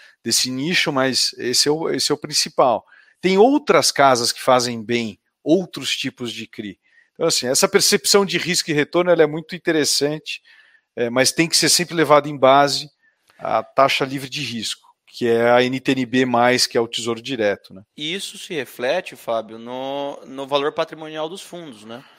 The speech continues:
Speaker 2: É, os fundos de cri hoje high grade, é, que possuem operações aí que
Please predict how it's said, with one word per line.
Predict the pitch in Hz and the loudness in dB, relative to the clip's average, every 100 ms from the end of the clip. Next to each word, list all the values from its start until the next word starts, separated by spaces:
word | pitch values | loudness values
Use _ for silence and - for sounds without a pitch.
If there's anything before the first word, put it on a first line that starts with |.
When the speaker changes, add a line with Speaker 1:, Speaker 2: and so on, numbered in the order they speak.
| _ - - _ - | _ -20 -20 _ -6
Speaker 2:
É, | 113 113 120 120 117 | -2 0 0 -2 -4
os | 131 - | -10 -12
fundos | - 185 180 151 | -14 -16 -14 -16
de | 135 | -16
cri | 120 120 117 | -12 -8 -6
hoje | 117 107 110 | -8 -10 -14
high | 104 117 120 | -8 -2 -2
grade, | 110 127 160 127 - _ _ _ _ _ - | -2 -4 -4 -6 -16 _ _ _ _ _ -16
é, | 110 110 117 110 | -10 -8 -8 -10
que | - - 120 120 _ _ _ | -14 -12 -12 -12 _ _ _
possuem | 135 127 143 143 | -12 -12 -10 -10
operações | 135 123 - 120 117 | -6 -8 -8 -12 -10
aí | 117 | -10
que | - | -12